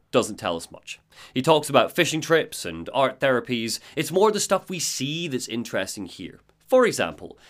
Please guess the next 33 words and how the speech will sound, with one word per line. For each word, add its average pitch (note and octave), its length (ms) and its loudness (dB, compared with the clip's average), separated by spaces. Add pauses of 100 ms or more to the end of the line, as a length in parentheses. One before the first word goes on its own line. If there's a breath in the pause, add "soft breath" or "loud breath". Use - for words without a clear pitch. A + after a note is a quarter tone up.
(120)
in E3 140 0
Alan's F#3 460 2
room F#2 460 -2
is A2+ 100 -8
a G#2+ 60 -6
typewriter F2 800 -6
with C3+ 320 -6
stacks - 560 -4
of C3+ 120 -6
paper C#3 400 -4
next G2+ 300 -10
to - 120 -18
it. - 180 -20 (320 soft breath)
Another C#3+ 300 4
one E3 160 6
of D#3 80 4
the D3 60 -2
patient's C3 440 -6
rooms G#3 400 -2 (200 soft breath)
show F3 200 0
he F#3 140 -2
was C#3 140 -8
working F3+ 300 0
on F3+ 80 2
a F3 40 -2
video G#3 300 -2
game. - 300 -12 (360)
A C3 80 0
video G#3+ 280 0
game A#2+ 440 0 (240)
called B2+ 240 -2
Night A#2 220 2
Springs. - 580 -6